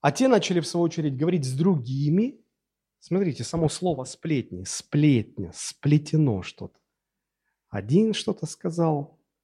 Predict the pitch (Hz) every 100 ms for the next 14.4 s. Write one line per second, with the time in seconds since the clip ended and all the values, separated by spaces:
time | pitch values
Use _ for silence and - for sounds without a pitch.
0 | _ _ 117 127 120 175 220 - 190 185
1 | 175 175 170 165 160 156 - _ _ _
2 | _ _ _ 135 156 220 214 202 - 202
3 | 190 123 - 175 170 156 - _ _ -
4 | 196 - - 214 233 214 175 127 101 -
5 | 180 165 - - 180 202 160 110 95 -
6 | - - 165 123 - 104 _ _ _ _
7 | - - 180 147 123 123 151 180 214 214
8 | 285 - 208 - _ _ - - 233 226
9 | 143 - - _ _ _ _ _ _ _
10 | _ _ _ _ 220 269 - - _ -
11 | - 220 139 - _ _ _ _ _ _
12 | _ _ _ _ - 160 202 208 180 -
13 | 208 196 175 147 - _ _ _ _ _
14 | _ 170 175